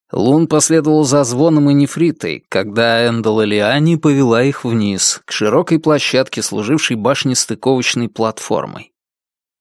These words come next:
Лишь свежий ветер удерживал его на ногах. Эндел Элиани сказала Нефрите: «Это дворец наместника и торговых гильдий.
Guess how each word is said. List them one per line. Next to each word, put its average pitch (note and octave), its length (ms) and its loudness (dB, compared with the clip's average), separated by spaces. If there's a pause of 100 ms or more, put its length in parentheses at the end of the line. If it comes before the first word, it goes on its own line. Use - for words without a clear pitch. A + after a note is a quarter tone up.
(200)
Лишь C3 340 0
свежий F#3+ 380 2
ветер D#3 340 2
удерживал C3 560 2
его A2+ 260 0
на A#2 120 -2
ногах. G2+ 480 -4 (640)
Эндел F#3+ 460 4
Элиани E3 500 4
сказала C#3 560 0
Нефрите: G#2+ 800 -6 (680)
«Это D4+ 460 2
дворец B3 480 0
наместника B3 680 2
и D3 40 2
торговых F#3 520 0
гильдий. F#3 560 -4